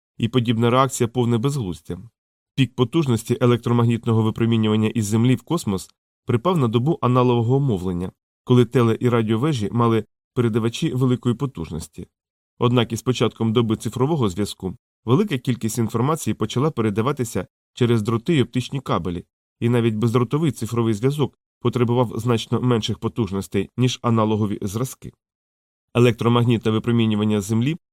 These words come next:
в космос зменшилося настільки, що деякі вчені на початку трисоляріанської кризи навіть висловлювали побоювання, буцім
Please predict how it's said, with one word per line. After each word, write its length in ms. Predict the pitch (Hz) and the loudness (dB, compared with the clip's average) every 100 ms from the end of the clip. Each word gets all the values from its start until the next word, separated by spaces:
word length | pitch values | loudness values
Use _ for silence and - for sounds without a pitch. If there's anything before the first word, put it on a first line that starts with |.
| _ | _
в 60 | _ | _
космос 480 | 156 - 101 - - | -2 0 -4 -4 -6
зменшилося 640 | 110 127 113 117 110 117 | 0 0 0 -2 -2 -2
настільки, 580 | 113 113 175 180 - - _ _ _ | -2 -2 -6 -6 -8 -12 _ _ _
що 180 | - 131 | -4 2
деякі 300 | 214 104 127 | 2 2 -4
вчені 320 | - 180 135 | -2 0 0
на 120 | 113 | 0
початку 540 | 120 - 120 - 107 - _ _ | -2 -2 -2 0 -4 -4 _ _
трисоляріанської 920 | 127 123 123 120 123 113 101 - 107 | 0 2 2 2 2 2 -2 -4 -4
кризи 400 | - 151 131 95 - _ _ | -2 -2 -2 -4 -10 _ _
навіть 320 | 151 208 123 - | -2 0 0 2
висловлювали 720 | 120 - 143 120 117 113 113 | 0 2 2 4 4 2 2
побоювання, 640 | 117 127 160 110 98 92 - _ - | 0 0 0 0 0 -4 -8 _ -2
буцім 400 | 127 127 123 | 0 2 0